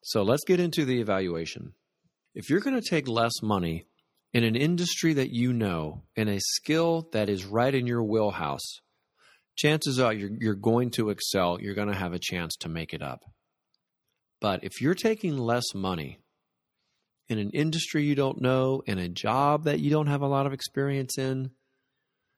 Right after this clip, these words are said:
you might struggle to start with. In other words, you're not gonna stand out as a stellar performer, perhaps, right away. That could be a little more risky. But if,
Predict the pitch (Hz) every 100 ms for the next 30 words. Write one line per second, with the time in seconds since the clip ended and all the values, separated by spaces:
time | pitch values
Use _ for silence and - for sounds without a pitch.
0 | _ - 110 117 127 135 - - 139 131
1 | 117 113 110 131 131 - 82 - - _
2 | _ _ _ - 117 120 117 113 104 104
3 | 110 107 113 98 - 110 101 98 107 107
4 | 95 92 92 87 - - _ - - 107
5 | 98 87 92 - 117 101 80 - 78 80
6 | 78 - - - 95 85 80 87 71 64
7 | - _ _ _ _ _ _ 120 120 117
8 | 113 107 101 98 101 98 101 113 110 107
9 | - 98 92 92 - 76 90 - - 78
10 | 71 _ _ _ _ _ _ _ _ _
11 | _ _ _ _ _ 117 107